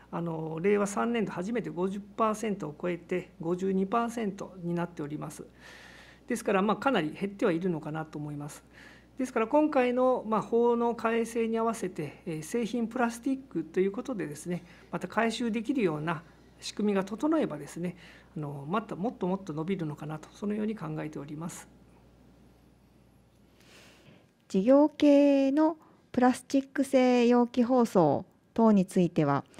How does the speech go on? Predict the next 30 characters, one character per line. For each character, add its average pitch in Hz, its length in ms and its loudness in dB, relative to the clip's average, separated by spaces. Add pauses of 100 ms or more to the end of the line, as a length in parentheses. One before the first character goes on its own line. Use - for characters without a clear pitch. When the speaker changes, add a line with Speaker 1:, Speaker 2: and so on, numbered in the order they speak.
(240)
Speaker 2:
え 165 60 -2
ー、 - 0 -
引 190 260 -2
き 233 140 -4
続 233 160 -2
き、 220 360 0 (240)
え 175 80 -2
ー、 - 20 -2
産 233 280 2
業 240 160 4
廃 240 220 2
棄 240 140 0
物 214 220 0
の 151 240 0
リ 180 120 -2
サ 226 180 4
イ 233 60 4
ク 185 140 2
ル 160 240 2 (340)
専 196 280 4
門 190 220 4
業 196 180 6
者 190 200 2
へ 156 60 2
の 151 220 0 (340)
処 208 100 4
理 185 100 4
で 160 100 4
問 175 260 4
題 180 280 6